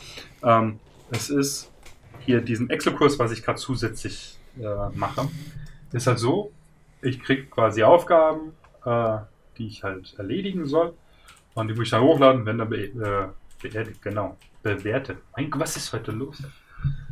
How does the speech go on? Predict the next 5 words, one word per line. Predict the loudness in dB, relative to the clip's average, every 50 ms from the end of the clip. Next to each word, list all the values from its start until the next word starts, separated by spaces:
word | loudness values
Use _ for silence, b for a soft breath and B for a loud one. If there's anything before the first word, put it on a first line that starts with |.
| B B 8
Und, | 12 12 12 12 12 8 4 2 2 6
ähm, | 8 8 8 8 6 2 -2 -4 -8 -14 -20 -20 -20 -20 -20 _ _ -20 _ _ _ _ _ -20 -18 -16 -16 -16 -16 -18 -16 -16
heute | -10 -6 -2 0 0 0 0 0 2 4 4 6 6 6 4 4 0 -6 _ B B B B B B -20 _ -4
waren | -2 -2 -2 -2 -4 -4 -2
halt | -2 0 0 -2 -4 -8 -14 -18 -20 -20